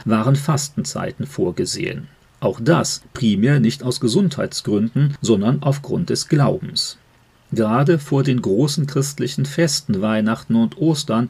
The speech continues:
sollte man sich ganz besonders an die Geburt Jesu und an seinen Tod beziehungsweise seine Auferstehung erinnern.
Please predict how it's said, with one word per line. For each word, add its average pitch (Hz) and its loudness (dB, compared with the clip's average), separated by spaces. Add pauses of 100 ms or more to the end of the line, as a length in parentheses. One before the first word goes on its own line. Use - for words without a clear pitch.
sollte 143 4
man 160 2
sich 139 -4
ganz 123 0
besonders 139 2
an 120 6
die 110 2
Geburt 110 4
Jesu 135 4
und 165 2
an 123 2
seinen 113 0
Tod 180 4
beziehungsweise 101 -2
seine 127 0
Auferstehung 151 -4
erinnern. 90 -6